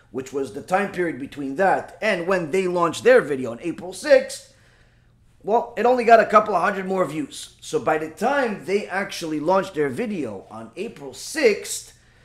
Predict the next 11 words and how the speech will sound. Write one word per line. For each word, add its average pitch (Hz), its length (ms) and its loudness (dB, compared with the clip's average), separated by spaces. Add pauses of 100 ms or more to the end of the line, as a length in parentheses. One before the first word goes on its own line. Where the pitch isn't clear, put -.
(200)
the 160 120 -6
video, 240 500 0
our 233 200 6
video, 196 320 0
got 175 340 0
thirty-seven 196 560 2
hundred 151 260 -4
and 131 100 -10
fifty 117 380 -14
views. - 500 -16 (560)
Now, 113 260 -8